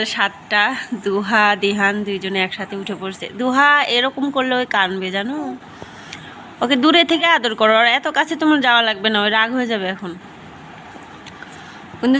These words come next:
চুল, তোমার কিন্তু চুল টানে ধরবে নি, ওই দেখো। ওরে বাবা, ওরে বাবা,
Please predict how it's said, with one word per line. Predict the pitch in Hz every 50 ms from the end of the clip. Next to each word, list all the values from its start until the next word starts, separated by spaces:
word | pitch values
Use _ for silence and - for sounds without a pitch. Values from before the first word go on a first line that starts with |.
| 269
চুল, | - 294 294 277 285
তোমার | - 294 294 285 294 294 311
কিন্তু | 359 330 330 330 339 370 349
চুল | 370 339 294 285
টানে | 254 269 254 247 240
ধরবে | 240 220 220 220 208 220
নি, | 226 214
ওই | 190 180 165 -
দেখো। | 170 170 - - - - - - - - - - - - - - - - - - - - - - - - - - - - - - - - - - - - - - - - - - - - - - - - - -
ওরে | 302 359 427 466 440
বাবা, | 285 240 208 185 - 165 175 185 - - - - - - - - - - - - - - - - - - - - - - - - - - - - - - -
ওরে | - 240 320 381 427 427 415 415 381 285 - -
বাবা, | 233 220 208 202 208 - 185